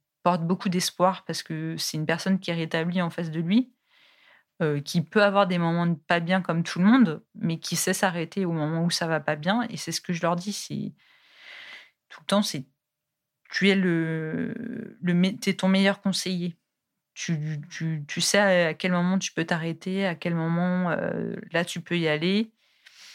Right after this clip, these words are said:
Et beaucoup d'entretiens individuels, donc, euh, parler de tout et de rien, des fois parler de tout et de rien, mais juste, euh,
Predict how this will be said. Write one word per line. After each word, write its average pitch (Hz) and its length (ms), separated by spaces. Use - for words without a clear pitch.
Et 180 140
beaucoup 170 380
d'entretiens 190 520
individuels, 190 720
donc, 165 340
euh, 165 520
parler 185 280
de 175 140
tout - 220
et 214 60
de 180 120
rien, 202 320
des 175 160
fois 165 240
parler 170 240
de 160 100
tout 160 200
et 196 80
de 175 100
rien, 202 340
mais 165 240
juste, 180 380
euh, 156 260